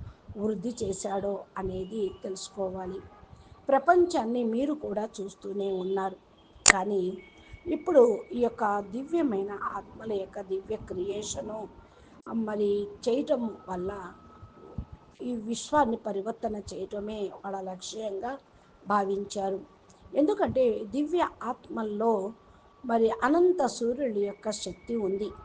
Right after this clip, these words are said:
అది భలే, ఆ, కనుమరుగైపోయింది. అంటే ఆవరణల వల్ల వాళ్ళలో లేదు అని కాదు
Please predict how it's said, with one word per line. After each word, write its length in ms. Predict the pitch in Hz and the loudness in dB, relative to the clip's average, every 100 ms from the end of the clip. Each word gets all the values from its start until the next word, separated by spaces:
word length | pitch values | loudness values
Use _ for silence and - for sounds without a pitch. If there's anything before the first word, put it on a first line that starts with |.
| - - - - - | -16 -18 -20 -18 -6
అది 400 | 202 226 180 226 - - - - - | -2 0 0 -2 -8 -18 -20 -20 -14
భలే, 580 | 170 196 233 240 196 233 - - - - - | -4 2 6 6 4 -2 -8 -20 -20 -16 -6
ఆ, 340 | 220 214 208 370 - - - - - | -2 -2 -4 -8 -16 -18 -20 0 6
కనుమరుగైపోయింది. 1160 | 330 392 285 233 233 208 202 208 185 190 185 - - - - 226 | 8 10 8 6 6 4 2 0 0 0 -4 -8 -14 -20 -10 -6
అంటే 240 | 240 277 - - | 0 0 -2 -6
ఆవరణల 560 | 190 190 226 226 220 190 | -6 0 2 2 0 -2
వల్ల 400 | 190 190 208 185 - - - - - 180 | -4 -2 0 -2 -4 -20 -20 -20 -14 -6
వాళ్ళలో 400 | 190 190 202 220 | -2 0 0 2
లేదు 500 | 180 160 202 240 277 | 2 0 0 2 2
అని 160 | 233 | 2
కాదు 560 | 220 214 196 214 196 | 0 0 2 2 0